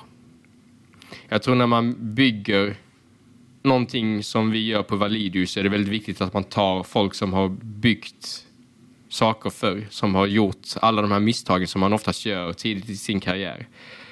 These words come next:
Och även när jag pluggade, när jag var väldigt ung, så var man ju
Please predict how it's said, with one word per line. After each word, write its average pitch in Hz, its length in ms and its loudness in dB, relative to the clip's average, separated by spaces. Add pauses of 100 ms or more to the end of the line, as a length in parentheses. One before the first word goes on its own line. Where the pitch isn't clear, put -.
(120)
Och 107 280 0
även 120 280 2
när 107 80 -4
jag 98 120 -6
pluggade, 107 600 -2 (300)
när 113 100 -4
jag 107 60 0
var 110 140 4
väldigt 117 300 2
ung, 107 540 0
så 104 300 2
var 110 220 4
man 98 220 0
ju 95 200 2